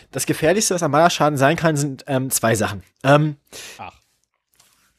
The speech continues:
Speaker 1: wenn es so die Elektronik, wenn es so die Elektrik erwischt hat, ist es erstmal nicht so schlimm, weil dann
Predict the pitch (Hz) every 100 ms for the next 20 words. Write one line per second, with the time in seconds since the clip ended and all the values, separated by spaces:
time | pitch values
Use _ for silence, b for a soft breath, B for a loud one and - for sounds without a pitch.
0 | _ _ _ _ _ _ _ 139 185 185
1 | 175 170 160 156 196 233 165 170 160 151
2 | 202 240 175 175 202 208 196 160 175 151
3 | 160 170 160 - 151 - 170 196 175 143
4 | 151 147 147